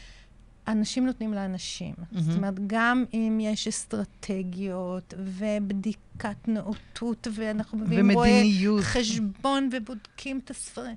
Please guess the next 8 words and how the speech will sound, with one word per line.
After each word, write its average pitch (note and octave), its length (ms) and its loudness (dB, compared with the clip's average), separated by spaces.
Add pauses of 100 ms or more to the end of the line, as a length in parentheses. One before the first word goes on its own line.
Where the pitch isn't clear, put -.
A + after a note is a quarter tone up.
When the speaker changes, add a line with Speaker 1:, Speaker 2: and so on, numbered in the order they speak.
(320)
Speaker 1:
בסוף, C4+ 840 -6 (160)
בסוף A3+ 460 -6
אני A3+ 220 0
מאמינה C#4 520 -2 (120)
שזה G#3 400 -6
אנשים A#3+ 360 -4
נותנים G#3+ 340 -4
לאנשים, G#3 680 -6